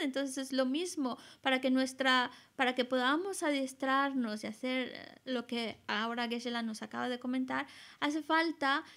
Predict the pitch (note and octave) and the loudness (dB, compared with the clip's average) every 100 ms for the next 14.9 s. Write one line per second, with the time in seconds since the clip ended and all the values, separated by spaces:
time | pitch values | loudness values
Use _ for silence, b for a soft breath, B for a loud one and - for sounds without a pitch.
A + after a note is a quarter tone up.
0 | B B B - D4+ C4 C4+ C4 - A#3+ | B B B 0 2 4 2 0 -2 0
1 | A#3 C#4 E4+ F4+ F4 D4 D4+ D4+ B B3+ | 2 2 2 0 0 2 2 -2 B 0
2 | B3 B3 B3 A#3 A3+ D4 D#4 D#4 - C4 | 0 0 -2 -4 -2 2 4 2 0 2
3 | C4+ C4+ A#3+ A3+ C4 C4 C4 C#4+ C4 A#3 | 2 0 -4 -2 0 -2 0 0 2 0
4 | A#3+ _ _ _ - - - B3 - E4 | -4 _ _ _ -20 -20 -8 -8 -8 -12
5 | D4+ E4 D4+ D4+ C#4+ C#4+ C#4 C#4+ D#4+ D#4 | -10 -8 -6 -2 -2 -2 -2 0 -2 -2
6 | C#4+ C#4 B3+ C4 - D4 C#4 C#4 C4+ C4 | -2 -2 -4 -8 -2 0 0 0 0 0
7 | C#4 B3+ B3+ C4 C4+ C4+ C4 C4 A#3+ B3 | 2 0 0 0 0 0 -2 -2 -2 -2
8 | B3 B3+ A#3+ A#3 B3+ B3+ B3 A#3 - - | -2 -2 -2 -2 0 -2 -2 -10 -12 -2
9 | B3+ B3+ A#3+ A#3+ A#3 C#4 C#4 B3+ B B | 0 2 0 -4 0 0 0 -2 B B
10 | - A#3+ C4 D4 D4 D4 C#4 B3+ C4+ D4 | -2 2 2 2 2 -2 -2 -4 -2 0
11 | C4+ A#3+ A#3+ A3+ A3+ D4+ F4+ D#4 C#4 B3 | 0 0 0 0 2 0 0 -4 -2 -2
12 | C4 B3+ C4 A#3 A3 G#3+ - C4+ D#4 D#4 | 0 0 -2 -2 -2 -2 -2 0 0 -2
13 | D4+ D4 C4+ C4 C4 C#4+ C#4+ C#4 A3+ G#3+ | -6 -4 -4 -4 -2 -2 -2 -2 -6 -6
14 | G#3+ A3 G3+ G#3+ A3 A3 C4+ F#4 | -8 -6 -4 -2 -2 -2 -4 -6